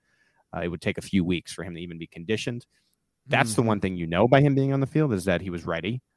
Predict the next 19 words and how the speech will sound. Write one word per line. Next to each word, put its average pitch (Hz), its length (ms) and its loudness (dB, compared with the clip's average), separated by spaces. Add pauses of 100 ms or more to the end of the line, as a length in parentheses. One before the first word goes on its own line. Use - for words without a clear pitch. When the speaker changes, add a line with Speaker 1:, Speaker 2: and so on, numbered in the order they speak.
(160)
Speaker 1:
um, 87 280 0
which 110 160 2
is 107 120 2
impressive 98 480 -2
considering 90 400 -6
he 87 120 -6
hadn't 92 280 -2
played 92 200 -2
since - 160 -18
twenty 90 220 -8
nineteen, 82 460 -8
but 80 80 -12
he 87 60 -6
was 85 120 -10
conditioned. 87 540 -8
That 87 160 -4
was 90 100 -10
a 90 40 -12
question. 87 500 -8